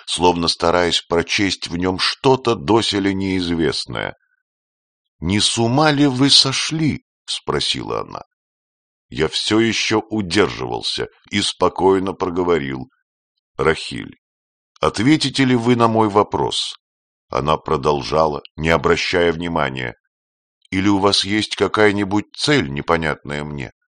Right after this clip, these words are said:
Какой-нибудь низкий страх за будущность относительно меня?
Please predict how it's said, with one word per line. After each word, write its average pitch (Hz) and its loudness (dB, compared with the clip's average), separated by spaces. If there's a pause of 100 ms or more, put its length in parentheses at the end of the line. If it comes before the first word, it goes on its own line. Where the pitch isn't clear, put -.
(520)
Какой-нибудь 123 0
низкий 127 -2
страх 120 2
за 78 0
будущность 78 -4
относительно 85 -6
меня? 64 -8